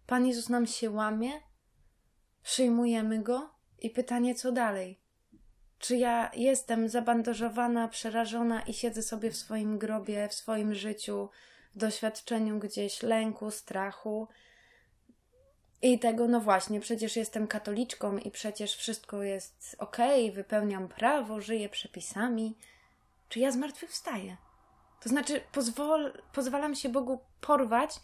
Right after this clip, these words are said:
do tej przestrzeni nieba, bo tym jest zmartwychwstanie. To jest niebo na ziemi. Tego chce dla nas Pan Bóg.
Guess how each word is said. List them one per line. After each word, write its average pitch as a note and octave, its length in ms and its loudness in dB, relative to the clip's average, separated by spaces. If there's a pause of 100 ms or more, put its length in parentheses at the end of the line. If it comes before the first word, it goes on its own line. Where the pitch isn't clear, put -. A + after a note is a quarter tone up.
(240)
do C4 100 6
tej C4+ 180 4
przestrzeni D4 600 -2
nieba, B3 340 0
bo A3 100 -4
tym D#4 220 -4
jest C#4 120 -4
zmartwychwstanie. A#3 760 -8 (640)
To B3+ 100 -2
jest B3 180 -2
niebo C4+ 340 2
na A3+ 180 2
ziemi. G3+ 380 -4 (1300)
Tego D#4+ 260 2
chce - 160 -2
dla G#3 160 0
nas G3 180 -2
Pan G3 240 -2
Bóg. F3+ 300 -2